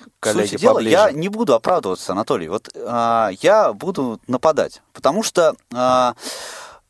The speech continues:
Speaker 1: российские железные дороги моноп-, это огромная российская монополия, которая официально заявила о том, что они, а, в рамках обеспечения доступной среды организуют эту самую службу содействия мобильности пассажирам. Там есть номер такой блатной, восемь восемьсот, все как положено, да?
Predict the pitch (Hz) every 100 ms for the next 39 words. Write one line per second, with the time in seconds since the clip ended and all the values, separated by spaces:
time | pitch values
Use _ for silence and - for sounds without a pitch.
0 | - - 143 - 254 - 135 131 190 202
1 | 151 147 101 82 67 78 - 117 151 -
2 | - - 196 - 180 151 127 123 143 180
3 | 220 196 180 151 120 131 175 185 - 147
4 | 143 151 - 107 90 117 - 143 185 175
5 | 127 - - 180 240 202 160 185 165 104
6 | 90 98 170 214 208 - - 156 131 _
7 | 127 135 117 107 180 - - - - 117
8 | 117 113 110 120 185 196 147 113 131 -
9 | 156 139 95 139 - 131 104 - 131 107
10 | 95 104 107 113 175 254 175 - 175 170
11 | 139 - 226 165 120 135 196 - 117 107
12 | 143 180 - - 151 135 82 131 165 240
13 | - 120 127 151 143 135 131 - 95 113
14 | - 131 110 110 131 113 107 - 107 -
15 | 120 - 127 127 - 156 120 - 82 113
16 | 160